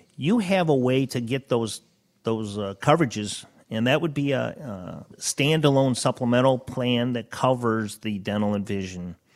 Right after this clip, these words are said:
Or you can look at an Advantage plan, the Medicare Advantage plans. We talked a little bit about those last week. Uh, that's what everybody's seeing. That's what, uh, we, I think we talked about, uh, the celebrities talking about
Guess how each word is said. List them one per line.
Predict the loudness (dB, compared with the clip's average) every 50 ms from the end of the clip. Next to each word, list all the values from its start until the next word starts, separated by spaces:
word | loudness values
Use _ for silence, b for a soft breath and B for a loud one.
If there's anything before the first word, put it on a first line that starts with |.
| b b b
Or | 6 6 6
you | 6 4
can | 2 4
look | 4 4 4 2
at | 2
an | 2 2
Advantage | 2 2 2 2 2 0 -2 -4
plan, | -4 -4 -4 -4 -4 -8 -10 -12 -14 -10 -4
the | 0
Medicare | 2 2 2 2 0 2 2 2 2
Advantage | 2 0 -2 -2 -2 -2 -6 -6
plans. | -4 -2 -2 -2 -2
We | -2 2
talked | 4 4 4 4
a | 6
little | 4 6 6
bit | 6 6
about | 6 4 4 4
those | 2 -2 0 0 -2
last | -2 -2 0 -2 -2 -2 -6 -8
week. | -6 -4 -4 -4 -4 -6 _ -16 -20 _ b b b b b b b b b b
Uh, | -16 -14 -14 -12 -12 -10 -10 0
that's | 4 4 4 6 6
what | 6 8
everybody's | 8 8 6 4 2 2 0
seeing. | -2 0 2 2 4 4 4 4
That's | 2 0 0 0
what, | 0 0 0 0 0 0
uh, | 2 2 2 0
we, | 0 -2 0 0
I | 0 0
think | 0 0 -2
we | -2 0
talked | 2 2 2 2 0
about, | -2 0 0 0 0 -2 -2 -2
uh, | 0 0 0 -2 -4 -6 -8 -8
the | -6 -4 -4 -2 -2 -4 -6
celebrities | -6 -2 0 2 4 4 4 4 2 0 0 0 -2 -2 -4 -6 -10 -12 -14 _
talking | -2 2 2 2 2 0 -2 -4
about | -4 -2 -2 -2 0 0 0 -2 -4 -8